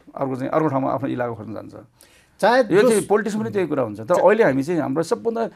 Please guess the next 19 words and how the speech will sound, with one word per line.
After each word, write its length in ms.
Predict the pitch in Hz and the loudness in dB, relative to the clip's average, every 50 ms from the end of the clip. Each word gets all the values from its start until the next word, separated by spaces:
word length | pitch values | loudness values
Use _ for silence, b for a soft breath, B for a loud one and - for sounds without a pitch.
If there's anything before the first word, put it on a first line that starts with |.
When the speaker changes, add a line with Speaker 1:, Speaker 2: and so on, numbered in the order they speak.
| b b b b b b b b b | b b b b b b b b b
Speaker 1:
सबभन्दा 1080 | - 254 220 185 208 254 233 214 226 220 208 180 165 151 135 123 123 120 117 113 113 - | -4 -4 -2 -2 -2 0 4 6 8 10 10 10 8 8 6 4 2 0 -2 -4 -8 -6
ठुलो 240 | - 202 226 247 240 | -2 4 8 10 10
अवसर 340 | 202 185 190 160 - 185 170 | 10 10 6 6 4 0 0
हामीलाई 240 | 143 123 123 135 143 | 0 0 0 -2 -2
के 120 | 139 165 | 0 0
हो 120 | 151 135 123 | 0 0 0
भने 280 | 117 120 143 190 - - B B B B B B B B B B B B B | -2 -2 -4 -4 -4 -8 B B B B B B B B B B B B B
हाम्रो 220 | 110 127 160 196 | -4 0 2 2
लिडर 320 | 202 202 196 190 202 190 180 | 2 2 2 2 2 4 4
एउटै 220 | 175 160 175 160 | 4 2 2 0
छ 80 | 131 135 | -2 -4
क्या। 340 | 135 160 208 180 117 92 113 120 _ _ _ _ _ _ _ 147 | -6 -4 -4 -6 -6 -6 -10 -20 _ _ _ _ _ _ _ -8
लिडर 240 | 131 139 180 208 226 | -4 -2 0 0 0
एकल 380 | 220 - 190 196 - 254 254 | 0 0 -2 0 4 4 4
नेतृत्व 380 | 240 220 196 175 190 180 165 185 | 4 2 -4 -6 -8 -6 -2 -2
हुँदाखेरि, 720 | 147 127 120 127 123 101 110 113 117 143 180 247 254 277 _ _ _ _ _ _ _ _ _ _ _ _ - 165 | -2 0 -2 -4 -4 -4 -6 -6 -4 -4 -4 -6 -8 -12 _ _ _ _ _ _ _ _ _ _ _ _ -14 -6
नेतृत्वको 480 | 175 175 185 185 226 175 214 196 185 | -2 -2 0 -2 -2 -2 -4 -4 -4
केन्द्रीकरण 500 | 160 170 175 175 170 170 147 170 165 156 | -2 -2 0 0 0 0 2 2 2 2
हुँदाखेरि 680 | 127 117 - 123 117 117 127 131 151 151 139 127 117 | 0 -2 -4 -4 -4 -4 -4 -2 -2 -2 -2 -4 -4